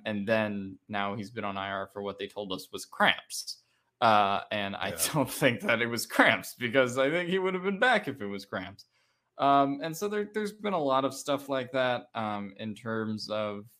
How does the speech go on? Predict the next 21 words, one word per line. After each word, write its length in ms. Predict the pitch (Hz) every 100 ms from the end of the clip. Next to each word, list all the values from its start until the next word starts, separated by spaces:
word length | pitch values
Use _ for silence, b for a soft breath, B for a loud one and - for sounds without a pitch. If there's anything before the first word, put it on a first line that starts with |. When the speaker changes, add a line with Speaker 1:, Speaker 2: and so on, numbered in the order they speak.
| 160
Speaker 1:
and, 180 | 147 139
and 180 | 143 143
health 280 | 156 185 180
is 100 | 131
always 340 | 120 117 104
changing. 800 | - - 110 131 139 135 135 135 -
So 200 | - 107
that's 200 | 107 -
not 200 | 120 104
the 120 | 95 -
easiest 500 | 110 135 151 147 143
thing 220 | 147 139
for 60 | 135
the 60 |
coaching 400 | 135 135 - 135
staff 380 | 131 127 123 120
to, 100 | 127
like, 320 | 120 113 113 b b b _ _
tell 240 | - 110
us 160 | 135 135
about, 460 | 123 120 123 131